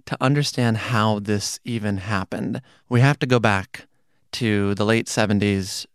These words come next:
early eighties, where your mother, who's in her early twenties, moves from Philadelphia to California and gets a job assisting an art teacher at a private school in Sherman Oaks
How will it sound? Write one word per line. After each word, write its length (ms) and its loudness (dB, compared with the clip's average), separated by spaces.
early 300 2
eighties, 500 -2
where 640 2
your 180 4
mother, 340 6
who's 220 0
in 80 6
her 80 4
early 240 2
twenties, 520 0
moves 520 4
from 540 2
Philadelphia 720 4
to 80 -6
California 800 0
and 200 0
gets 240 0
a 60 0
job 300 2
assisting 420 0
an 60 4
art 180 4
teacher 420 0
at 120 -4
a 20 -10
private 420 2
school 420 0
in 160 -2
Sherman 360 4
Oaks 460 2